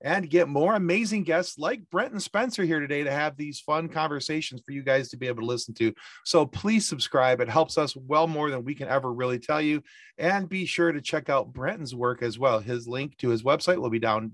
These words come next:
below, and you can check out his Instagram page as well. But if for whatever reason you are not happy with the content of our show today, please feel free to lodge a complaint with the head of our complaint department.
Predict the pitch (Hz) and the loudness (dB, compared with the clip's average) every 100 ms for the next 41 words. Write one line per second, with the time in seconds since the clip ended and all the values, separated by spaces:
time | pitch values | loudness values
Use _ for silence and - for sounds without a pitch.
0 | - 120 151 185 135 117 123 110 117 107 | -8 0 2 2 0 -6 -10 -6 0 2
1 | 110 - - - 123 - 127 135 135 113 | 2 0 -12 -2 -2 0 -4 -4 -4 0
2 | 117 113 110 107 107 104 101 107 120 98 | 2 2 0 -2 0 -2 -2 4 4 4
3 | - _ - - - _ 214 247 247 226 | 0 _ -20 -20 -20 _ 6 6 6 0
4 | 220 208 233 220 170 147 117 117 131 190 | 4 4 4 2 2 0 0 -4 -4 0
5 | 190 175 147 160 208 - - 180 - 123 | 2 2 4 4 4 -2 0 0 2 -4
6 | 123 151 170 170 151 170 170 180 151 151 | -2 -2 -2 -2 -2 -2 -2 -4 -2 -2
7 | 147 165 - 107 - 101 95 101 135 _ | -2 -4 -4 -6 -6 -8 -2 -2 -2 _
8 | _ - _ _ - 269 233 214 180 175 | _ -20 _ _ -2 0 2 2 2 4
9 | 156 139 139 160 170 131 165 180 175 143 | 4 6 4 4 -2 0 2 2 0 2
10 | 175 214 185 196 202 190 240 185 160 123 | 4 4 2 2 0 -2 -2 0 0 0
11 | 101 | -2